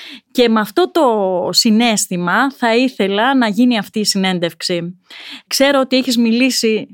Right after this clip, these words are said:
πάρα πολλές φορές, θεωρείς εσύ, εμείς όχι, για το πώς άρχισε όλο αυτό το ταξίδι, το μαγικό ταξίδι ενός παιδιού από το Κάιρο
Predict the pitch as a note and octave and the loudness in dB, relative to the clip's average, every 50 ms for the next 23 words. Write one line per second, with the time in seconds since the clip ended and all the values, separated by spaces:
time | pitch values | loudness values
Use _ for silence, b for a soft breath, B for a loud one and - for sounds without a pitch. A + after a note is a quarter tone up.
0 | - _ - - A#3 A#3+ A#3 G#3 G3 G#3 F#3+ F#3 F#3+ F#3 F3+ - - F#3 F#3 F3+ | -16 _ -2 0 0 2 2 0 -2 -2 -4 -2 -2 0 -2 -2 -2 -2 -2 0
1 | F3+ F#3 F#3 F3 E3+ - _ - - A3 G3+ G3 G#3 C4 A3+ - C4 G#3 - C4 | 0 0 -2 -2 -4 -8 _ -4 -2 0 2 2 2 0 0 0 -2 0 0 0
2 | A#3 F3+ E3+ F#3+ A3 - - D4+ C#4+ B3 F#3 - - - F3+ G#3 C4+ C#4 _ _ | 0 0 0 0 0 0 0 0 0 0 -2 -4 -4 -4 -4 -4 -4 -6 _ _
3 | b b b b b b b b b b b b - - F#3+ A#3 A#3+ A#3 C4 - | b b b b b b b b b b b b -8 -4 -2 -2 0 0 -2 0
4 | - F4+ D#4+ - - F4 E4 E4 D4 B3 - - F#3+ - - F#3+ E3+ E3+ E3+ - | 0 0 0 0 0 0 0 -2 -2 -4 -6 -8 -6 -6 -4 -4 -6 -8 -6 -2
5 | - A3 A3 A3 G#3 F3+ E3 - - G3+ G3 - F#3 - F3 D#3+ - - - - | 0 0 2 2 0 -2 -4 -4 -6 -6 -6 -6 -10 -12 -12 -10 -6 -6 -4 -2
6 | G3+ F#3+ F3 E3 D#3+ E3 E3+ G3 G3+ _ _ _ _ - G#3 G#3 G#3 G3 G3 F#3+ | -2 -2 -2 -4 -6 -6 -8 -8 -8 _ _ _ _ -6 -2 -2 -2 -2 -2 -6
7 | F#3+ F#3+ - A#3+ A#3+ A3 F#3 - _ _ _ _ _ _ - F#3 E3 - - - | -6 -4 -2 0 0 0 -2 -6 _ _ _ _ _ _ -14 -14 -12 -10 -8 -4
8 | - G3+ G3 F#3+ G3 A3 A#3+ C4 - _ _ _ _ _ _ _ - G#3+ A3 B3 | -2 -2 -2 0 -2 -2 -2 -4 -8 _ _ _ _ _ _ _ -2 0 0 0
9 | B3+ - - - A3+ G#3 F#3+ G#3 A3 A#3 G#3+ G3 G3+ F#3+ F#3 F#3+ F3+ F3+ - G#3 | 0 -2 -2 -2 -2 0 0 2 2 2 0 0 -2 -6 -6 -6 -8 -6 -4 -2
10 | G3+ G3 F#3+ F3 E3+ D#3+ D#3 D#3 D#3+ | 0 0 0 0 -2 -2 -4 -8 -10